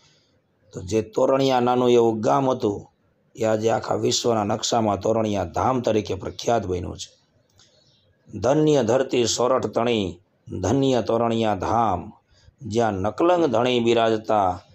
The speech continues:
બાબા રામદેવજી નામ. જોઈએ તોરણિયા ધામનો ઇતિહાસ. તોરણિયા ધામની પૂર્વ ભૂમિકામાં જોઈએ તો નાનું તોરણિયા ગામ,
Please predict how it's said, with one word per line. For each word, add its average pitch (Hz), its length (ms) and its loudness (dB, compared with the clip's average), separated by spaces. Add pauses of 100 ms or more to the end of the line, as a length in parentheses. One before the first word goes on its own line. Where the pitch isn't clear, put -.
(320)
બાબા 107 300 2
રામદેવજી 113 800 2
નામ. 78 300 -6 (1300)
જોઈએ 123 380 4
તોરણિયા 113 480 0
ધામનો 104 360 0
ઇતિહાસ. - 640 -4 (1200)
તોરણિયા 127 440 0
ધામની 117 360 0
પૂર્વ 131 320 2
ભૂમિકામાં 117 580 0
જોઈએ 110 240 4
તો 110 140 0
નાનું 120 360 0
તોરણિયા 117 460 2
ગામ, 101 560 -2